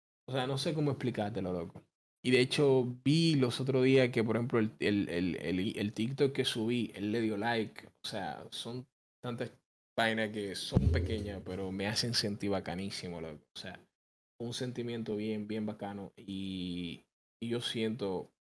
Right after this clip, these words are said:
que, ¿sabes? Que mi con-, porque yo lo, yo lo único que busco no es,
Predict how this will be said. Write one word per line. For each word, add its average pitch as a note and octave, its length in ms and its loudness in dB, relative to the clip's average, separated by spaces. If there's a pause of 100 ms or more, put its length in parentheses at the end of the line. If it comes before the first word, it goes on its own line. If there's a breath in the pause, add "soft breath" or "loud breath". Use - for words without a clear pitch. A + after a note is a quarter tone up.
que, F2+ 500 -2
¿sabes? G2 360 -4
Que - 80 -10
mi F#2 140 -10
con-, F#2 300 -12
porque B2 220 -2
yo B2 100 0
lo, D3+ 200 0
yo B2+ 160 -2
lo D#3 100 0
único D#3 320 -2
que C3+ 80 0
busco C3 320 0
no C3+ 200 -4
es, C3+ 140 -10